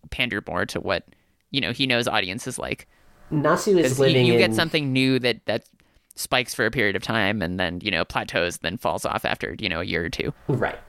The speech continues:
Speaker 1: But is a huge cash cow for the short time that it's, that it's big.
Speaker 2: Yeah, there are a lot of different phases that creators of franchises or personal brands go through with their creative projects. Um,
Speaker 1: Right.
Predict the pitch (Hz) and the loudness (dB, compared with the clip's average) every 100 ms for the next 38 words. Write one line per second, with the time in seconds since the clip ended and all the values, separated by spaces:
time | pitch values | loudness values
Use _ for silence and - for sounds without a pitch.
0 | - 123 - 131 123 120 110 - - 120 | -4 -4 -2 -4 -2 0 0 -2 -4 -4
1 | - - 90 104 95 92 127 - 87 113 | -4 -4 -2 0 -2 0 0 0 0 -2
2 | 82 78 69 - - - - - - - | -2 -2 -4 -4 -4 -4 -4 -6 -10 -10
3 | - - - - - - 165 202 208 202 | -20 -6 0 0 -2 0 4 6 6 6
4 | 220 233 196 165 160 127 - 98 113 117 | 4 4 2 0 0 -2 0 2 2 2
5 | 123 - 78 - - - - - 110 95 | 2 0 -2 -4 -16 -14 -12 -4 2 4
6 | 95 104 98 104 95 92 - - - - | 4 4 4 2 0 -2 -6 -14 -20 -20
7 | - - - 113 95 - 104 101 104 98 | -20 -12 -2 -2 0 0 0 2 0 0
8 | 90 90 - - 104 113 101 92 92 95 | -2 -2 -2 -2 0 0 0 -2 -2 -2
9 | 104 113 90 98 - 120 117 135 - - | -2 0 0 0 0 2 4 2 -2 -10
10 | - 110 104 98 - 101 98 95 - 98 | -6 -2 0 0 0 0 0 -2 -2 0
11 | 120 117 - - - - 92 92 87 127 | 0 -2 -4 -14 -16 -6 -2 -2 -2 -2
12 | 131 | -4